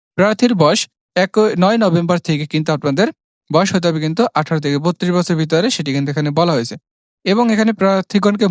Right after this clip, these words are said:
মৌখিক পরীক্ষায়, মানে হচ্ছে ভাইবার সময় আপনাদের কি কি ডকুমেন্টস নিতে হবে, সেটা কিন্তু এখানে দেওয়া আছে। এখানে দেখেন তিন নম্বরে যেটি দেওয়া আছে, সকল, যে সকল এখানে ক থেকে ঝ পর্যন্ত যে সকল ডকুমেন্টসগুলো নিতে হবে আপনাদের ভাইবার সময়, সেগুলো কিন্তু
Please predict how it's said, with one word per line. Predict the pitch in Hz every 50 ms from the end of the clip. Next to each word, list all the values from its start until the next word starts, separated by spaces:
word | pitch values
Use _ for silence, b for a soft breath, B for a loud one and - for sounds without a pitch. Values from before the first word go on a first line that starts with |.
| 170 170
মৌখিক | 180 190 190 190 - - - 208 - -
পরীক্ষায়, | 165 151 139 - 170 160
মানে | 156 160 165
হচ্ছে | 165 - 190
ভাইবার | 175 147 151 147 151 156 196 202 -
সময় | - 175 175 170 147
আপনাদের | - 151 147 156 196 - - _ _ _ _ _ _
কি | - 214 196
কি | 254 254 220 196
ডকুমেন্টস | 180 165 180 175 180 185 - -
নিতে | 175 165 156 165
হবে, | 147 156 180 -
সেটা | - 190 196 190 190
কিন্তু | 196 190 175 165 143
এখানে | - 156 175 202
দেওয়া | 180 160 139 131 123
আছে। | 123 - 113 - - _ _ _ _ _
এখানে | 147 147 - 208 208 220 196
দেখেন | 208 - 220 214 196 -
তিন | 247 247 247 240 240
নম্বরে | 226 196 165 151 156 175 165 156
যেটি | 160 156 165 160
দেওয়া | 156 156 156 156 156
আছে, | 151 - 214 226 - -
সকল, | 160 165 - 190 196 208 202 180 170
যে | 185 175 170 165 - -
সকল | 180 170 185 185 190 196 - _ _ _ _ _ _ -
এখানে | 143 143 175 170 175 160 -
ক | - 202 208 196 -
থেকে | 202 165 151 180 208 277 - - _ _ _ _ 156 131
ঝ | - 185 190 185 -
পর্যন্ত | 196 175 165 180 180 175
যে | 185 170 156 151 151 -
সকল | 165 151 160 160 160 170 - _ _ _ _ -
ডকুমেন্টসগুলো | 170 165 - 220 208 214 208 185 175 175 165 165 156
নিতে | 165 175 185
হবে | 185 165 151 135
আপনাদের | 123 - 143 139 160 165
ভাইবার | 160 131 165 160 160 165 160 -
সময়, | 165 156 156 -
সেগুলো | - 156 151 147 139 -
কিন্তু | 135 135 123